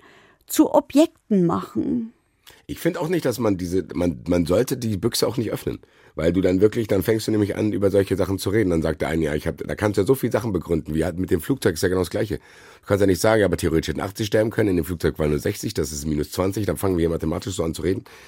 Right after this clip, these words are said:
Speaker 2: Das geht ja nicht. Und das, ich,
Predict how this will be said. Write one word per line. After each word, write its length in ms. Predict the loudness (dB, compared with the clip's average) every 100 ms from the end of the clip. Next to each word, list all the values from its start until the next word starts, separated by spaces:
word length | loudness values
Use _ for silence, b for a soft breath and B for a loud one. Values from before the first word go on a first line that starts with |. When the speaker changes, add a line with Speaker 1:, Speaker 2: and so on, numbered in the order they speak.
| b b b
Speaker 2:
Das 160 | -6 2
geht 200 | 2 4
ja 120 | 4
nicht. 240 | 2 -4 b b b b
Und 320 | 2 2 0 b b b b b b _ -20 -20 -20 -12 -6
das, 260 | -6 -6 -8
ich, 200 | -8